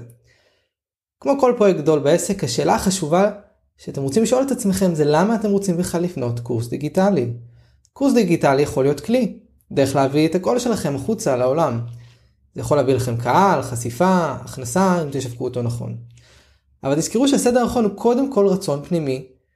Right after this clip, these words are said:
ו-, ובעצם להבין מה יש לכם לתת, ולא מה אתם רוצים לקבל. או אם נגיד זה מילים אחרות, קורס מקוון יכול לאפשר עוד ערוץ של חשיפה לידע שלכם, וגם להיות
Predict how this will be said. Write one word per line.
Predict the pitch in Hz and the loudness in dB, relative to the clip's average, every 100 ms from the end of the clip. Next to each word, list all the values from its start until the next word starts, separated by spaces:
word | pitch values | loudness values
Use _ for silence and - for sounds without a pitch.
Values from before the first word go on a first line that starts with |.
| _ _ _ _ _ - | _ _ _ _ _ -2
ו-, | 143 - - 147 | -2 -4 -14 -2
ובעצם | 160 170 202 196 247 226 - - | 0 2 2 2 0 -2 -8 -10
להבין | 190 160 156 226 233 - | -2 0 2 0 0 -6
מה | 180 170 185 208 - | -4 0 2 2 0
יש | 170 175 185 | -2 0 -4
לכם | 185 175 | -2 -2
לתת, | 175 285 156 - - - 151 | 0 0 0 -4 -14 -14 -4
ולא | 147 135 135 | 0 0 0
מה | 131 | -4
אתם | 131 143 | -6 -8
רוצים | 147 - 117 113 | -8 -6 -6 -6
לקבל. | 151 160 196 120 117 - - _ _ _ _ _ _ _ _ _ _ | -2 2 2 2 -4 -12 -20 _ _ _ _ _ _ _ _ _ _
או | 214 | 0
אם | 233 | 2
נגיד | 220 190 | 4 4
זה | 170 | 2
מילים | 156 156 | 2 -2
אחרות, | 170 220 269 277 - _ _ _ | 0 2 0 -2 -16 _ _ _
קורס | 247 226 202 - - | 0 0 0 -6 -12
מקוון | 151 - 160 190 170 | -12 -6 0 2 0
יכול | 139 - 190 147 135 - | -2 0 2 2 -2 -8
לאפשר | 139 139 202 170 - - _ _ _ _ | -8 -2 0 0 -2 -16 _ _ _ _
עוד | 220 208 | 0 2
ערוץ | 190 196 | 2 2
של | 190 | -2
חשיפה | 165 - - 190 170 | -4 -6 -4 0 2
לידע | 165 214 330 | 4 2 0
שלכם, | 226 196 196 180 | -2 -2 -2 -2
וגם | 165 160 190 | 0 2 2
להיות | 185 190 | 4 2